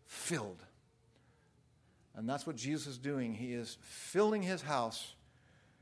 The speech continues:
with, uh, people who attend his banquet by sheer grace. So,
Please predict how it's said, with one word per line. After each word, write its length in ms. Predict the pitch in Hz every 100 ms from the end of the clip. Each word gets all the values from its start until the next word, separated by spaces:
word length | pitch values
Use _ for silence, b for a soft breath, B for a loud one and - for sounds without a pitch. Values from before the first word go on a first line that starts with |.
| b b b -
with, 340 | 135 139 -
uh, 200 | 135 123
people 280 | 120 165 156
who 120 | 139 135
attend 420 | - 175 175 160
his 140 | 165
banquet 540 | 127 120 113 107 107 -
by 140 | 110
sheer 360 | 110 - 151 151
grace. 580 | 123 113 95 95 - - - _ _ _ _ _ _ _ _ _ _ _ -
So, 380 | - 147 123 90